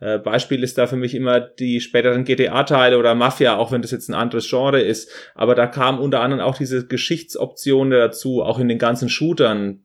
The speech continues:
Doom erzählt ja eigentlich keine Geschichte, das ist ein Satz, dass die Hölle offen ist und danach läuft man eben durch die Levels, aber die späteren Shooter beziehungsweise die anderen Spiele haben ja alle diese Erzählmechanismen aufgenommen und das in einem Strategiespiel beispielsweise,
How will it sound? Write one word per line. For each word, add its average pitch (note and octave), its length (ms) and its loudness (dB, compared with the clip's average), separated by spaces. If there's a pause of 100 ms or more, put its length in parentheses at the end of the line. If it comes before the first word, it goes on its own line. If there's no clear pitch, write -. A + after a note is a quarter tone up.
(140)
Doom B2+ 180 -4
erzählt A#2 380 0
ja A2 100 -2
eigentlich A#2 220 -6
keine A2+ 200 -4
Geschichte, C3+ 380 -4
das A#2+ 140 -2
ist A#2 160 -8
ein A#2+ 180 -4
Satz, B2+ 300 -2
dass B2 160 -2
die A#2+ 100 -2
Hölle C3 240 4
offen C3+ 240 -2
ist C#3+ 320 -4
und B2 540 -8
danach B2+ 360 2
läuft C#3+ 300 2
man B2 80 -2
eben C3+ 180 0
durch C3 160 -2
die C3+ 100 -2
Levels, D3 460 0
aber C3 440 2 (100)
die C3 100 -6
späteren C#3+ 440 0
Shooter D#3+ 440 -2
beziehungsweise B2+ 840 -2
die A#2+ 200 -8
anderen C3+ 320 -2
Spiele C#3 360 -4
haben C3 160 -4
ja B2 80 -6
alle C3+ 240 -2
diese B2 420 -2
Erzählmechanismen D3+ 1300 2
aufgenommen A#2 520 -2
und G#2 140 -4
das C3+ 160 0
in C#3 160 -4
einem A#2+ 220 -2
Strategiespiel D3+ 880 -2
beispielsweise, C#3+ 880 0